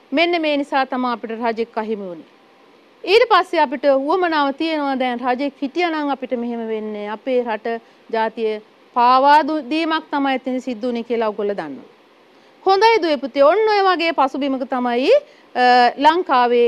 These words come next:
එක්දාස් අටසිය පහළොවේ උඩරට රාජධානිය, අ, උඩරට ගිවිසුම මගින් අත්සන් කළා. ඒ රාජධානිය බ්‍රිතාන්‍ය පාලනයට නතු කරගත්තා. අපි බලමු ඊට පස්සේ මොනවද මේකේ වගන්ති කියලා. වගන්ති කීපයක්ම තියෙනවා.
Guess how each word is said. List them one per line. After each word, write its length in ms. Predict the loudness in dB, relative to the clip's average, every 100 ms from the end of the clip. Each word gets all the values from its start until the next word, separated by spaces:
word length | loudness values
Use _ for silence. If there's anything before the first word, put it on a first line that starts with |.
| 0
එක්දාස් 480 | -4 -4 0 0 -2
අටසිය 360 | -8 -8 -6 -6
පහළොවේ 500 | -4 -4 -2 0 -2
උඩරට 320 | -4 -8 -10
රාජධානිය, 720 | -10 -10 -10 -10 -8 -4 -4
අ, 520 | -4 -8 _ _ -6 -2 -2 -4
උඩරට 360 | -4 -2 -2 -4
ගිවිසුම 360 | -8 -8 -8
මගින් 260 | -8 -8 -10
අත්සන් 260 | -12 -14 -8
කළා. 340 | -2 0 0
ඒ 180 | 0 -4
රාජධානිය 720 | -4 -8 -8 -8 -10 -6 -4 -4 -8 _
බ්‍රිතාන්‍ය 540 | -6 -4 0 0 -2
පාලනයට 680 | -2 -2 -2 -4 -8 -12 -6 -6 -6 _ _
නතු 280 | -8 -8 -6
කරගත්තා. 680 | -6 -4 -2 -2 -6 _ -20 _ _ _ _ _ _ _ _ _ _
අපි 200 | -2 0
බලමු 440 | 4 4 4 0 -4 -6 -12 _
ඊට 220 | -6 -4
පස්සේ 560 | 0 0 0 0 2 2 -2 -12 _ _ _ -4
මොනවද 400 | 0 2 0 0
මේකේ 300 | -2 2 2
වගන්ති 460 | 4 4 4 0 -2
කියලා. 260 | -4 0 0
වගන්ති 360 | 0 0 -2
කීපයක්ම 600 | -2 -2 0 2 2 0 -2
තියෙනවා. 400 | 0 0 -2